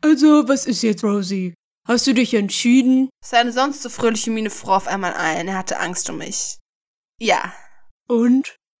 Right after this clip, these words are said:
Speaker 2: Er trat näher zu mir heran und schaute mich durchdringend an. Ich atmete tief ein.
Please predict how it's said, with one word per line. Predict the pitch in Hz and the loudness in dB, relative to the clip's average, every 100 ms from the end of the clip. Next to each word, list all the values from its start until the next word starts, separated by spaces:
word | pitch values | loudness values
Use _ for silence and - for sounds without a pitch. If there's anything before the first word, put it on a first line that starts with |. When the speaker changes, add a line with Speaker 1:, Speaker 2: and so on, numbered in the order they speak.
| _ _ _ _ | _ _ _ _
Speaker 2:
Er | 196 | -10
trat | - 214 | -2 -2
näher | 208 214 208 | 0 -2 -2
zu | 226 | -6
mir | 208 | -8
heran | 208 208 214 | -2 -2 0
und | 190 | -2
schaute | - 180 185 | -4 -4 -4
mich | 170 | -4
durchdringend | 165 160 - 147 - | -2 -2 -4 -6 -6
an. | 151 - 185 _ _ _ _ | -8 -8 -16 _ _ _ _
Ich | - | -4
atmete | 190 214 196 | -2 -2 -2
tief | - 208 - | -4 -4 -4
ein. | 135 151 165 | -4 -4 -8